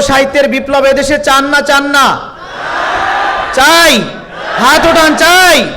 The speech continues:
আমাদের যারা ছায়া হয়ে আছেন, শরীফ মোহাম্মদ ভাই সহ বড়রা, তাদেরকে কি আপনারা আশান্বিত করতে চান যে আগামী দিন আপনাদের নিয়ে তারা পথ চলতে পারবে?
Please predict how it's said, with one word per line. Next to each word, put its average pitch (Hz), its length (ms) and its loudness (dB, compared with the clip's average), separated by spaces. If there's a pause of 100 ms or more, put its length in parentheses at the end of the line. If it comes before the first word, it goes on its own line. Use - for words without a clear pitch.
(760)
আমাদের 285 420 2
যারা 302 220 2
ছায়া 294 340 2
হয়ে 302 260 4
আছেন, 294 220 0
শরীফ 294 300 0
মোহাম্মদ 285 300 0
ভাই 285 180 2
সহ 294 200 2
বড়রা, 285 400 2 (720)
তাদেরকে 294 420 0
কি 254 120 -4
আপনারা 294 380 0 (1000)
আশান্বিত 302 540 0
করতে 311 340 0
চান 311 260 2
যে 262 80 0
আগামী 285 300 2
দিন 294 120 -2
আপনাদের 294 480 0
নিয়ে 294 140 0
তারা 285 180 0
পথ 285 240 -2
চলতে 311 260 0
পারবে? 294 360 2